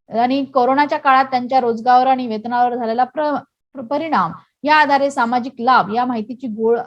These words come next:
गोळा केलेली एक प्रकारे माहिती अशानुसार गोळा केली जाणार आहे. महिलांची भूमिका असलेल्या मालिकांना, नाट्य कार्यक्रमावर तालिबानची बंदी.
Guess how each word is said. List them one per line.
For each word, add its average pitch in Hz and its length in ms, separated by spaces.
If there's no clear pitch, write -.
गोळा 247 200
केलेली 262 540
एक 240 200
प्रकारे 254 240
माहिती 220 380
अशानुसार 233 500
गोळा 214 260
केली 214 260
जाणार 175 260
आहे. 170 120
महिलांची 294 520
भूमिका 302 420
असलेल्या 294 360
मालिकांना, 233 720
नाट्य 226 340
कार्यक्रमावर 233 600
तालिबानची 233 640
बंदी. 202 360